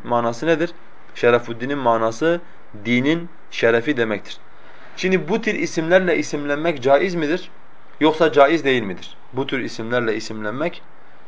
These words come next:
caiz midir? Yoksa caiz değil midir? Niye? Çünkü İslam'daki naslara baktığımız zaman İslam nefisleri teskiye etmeyi yasaklamıştır.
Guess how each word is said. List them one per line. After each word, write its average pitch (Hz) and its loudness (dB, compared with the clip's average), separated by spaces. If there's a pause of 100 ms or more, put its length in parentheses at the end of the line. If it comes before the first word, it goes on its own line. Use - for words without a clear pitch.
caiz 113 6
midir? 170 -2 (420)
Yoksa 131 2
caiz 117 4 (280)
değil 123 6
midir? 95 -8 (1400)
Niye? 202 6 (300)
Çünkü 196 2 (200)
İslam'daki 143 4
naslara 156 4
baktığımız 151 2
zaman 120 2
İslam 175 2 (840)
nefisleri 147 4
teskiye 160 6
etmeyi 151 4
yasaklamıştır. 120 2